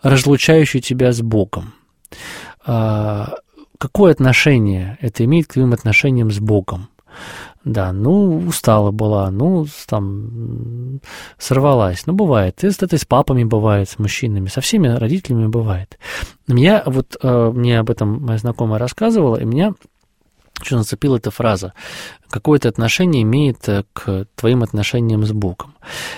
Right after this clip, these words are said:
Э, с одной стороны, понятно, о чем говорит священник.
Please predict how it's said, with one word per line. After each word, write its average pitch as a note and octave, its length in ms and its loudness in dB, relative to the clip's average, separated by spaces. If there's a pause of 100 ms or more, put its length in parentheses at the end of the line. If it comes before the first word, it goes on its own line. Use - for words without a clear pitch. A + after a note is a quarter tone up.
(120)
Э, - 180 -6
с - 140 -4
одной D3+ 240 2
стороны, D#3 360 2
понятно, D3 540 4
о A#2 80 2
чем C3+ 240 0
говорит A#2 320 2
священник. G2+ 840 -2